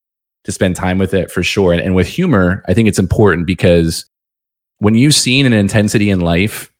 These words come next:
like I have, humor becomes that much more of a catalyst for the life experience. And humor to me is one of those things where if people laugh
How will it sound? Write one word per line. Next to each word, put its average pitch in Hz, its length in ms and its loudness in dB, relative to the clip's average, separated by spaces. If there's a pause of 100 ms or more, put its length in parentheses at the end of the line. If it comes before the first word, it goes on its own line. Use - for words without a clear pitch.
(180)
like 90 200 -2
I 92 180 2
have, 104 460 0 (400)
humor 120 520 0
becomes 92 420 -2
that 98 220 0
much 98 220 -4
more 92 360 -2
of 85 80 -2
a 90 40 0
catalyst 90 560 -2
for - 80 -4
the 85 60 0
life 82 240 0
experience. 82 720 -6 (560)
And 101 100 2
humor 123 280 4
to 117 120 0
me 104 180 4
is 95 120 4
one 95 100 4
of 92 60 4
those 90 180 2
things 98 300 0
where 87 300 2
if 95 200 0 (260)
people 151 360 0
laugh 98 580 -4